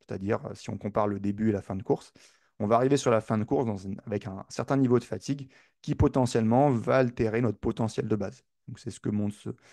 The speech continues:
cette courbe ici, où on voit que potentiellement sur un, sur un test de performance au repos, l'athlète va être capable de produire trois cents watts. Et après un certain niveau de fatigue, qu'on va, qu'on va pouvoir décrire juste après, il va être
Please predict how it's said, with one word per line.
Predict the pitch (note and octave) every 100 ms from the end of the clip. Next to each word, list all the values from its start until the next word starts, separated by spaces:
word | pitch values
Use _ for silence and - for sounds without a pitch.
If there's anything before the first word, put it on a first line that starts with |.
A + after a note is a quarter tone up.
| - _ _
cette | - B2
courbe | - A#2+ A2
ici, | G#2 - E3+ -
où | A#2+
on | A2
voit | G#2+ A#2+
que | B2 A#2 A2 A2+
potentiellement | - B2 A#2+ A2+ - A2+ A#2 B2
sur | - A2+ G2+
un, | G2+ G2+ -
sur | - G#2
un | G#2
test | G#2 A#2+
de | A2
performance | - A2+ - A#2 A#2 A#2+ -
au | B2
repos, | A2+ G#2+ B2 A#2+
l'athlète | G#2+ G#2+ A2
va | G2+
être | -
capable | A2 - A2 G#2+
de |
produire | - - - G2+ G#2
trois | - G#2 G2
cents | G2
watts. | G2 - _ _ _ _ _ _ -
Et | A#2
après | G#2+ - B2
un | A2+
certain | G#2 - A2
niveau | G#2 G2+
de |
fatigue, | - G2+ - B2 C#3+ _
qu'on | - F#2+
va, | F#2+ F#2+ -
qu'on | G#2
va |
pouvoir | F#2+ G#2+ G#2
décrire | G2 - G#2+
juste | G2 G2
après, | G2 - B2 - - _ -
il | G#2+
va | A#2
être | C3+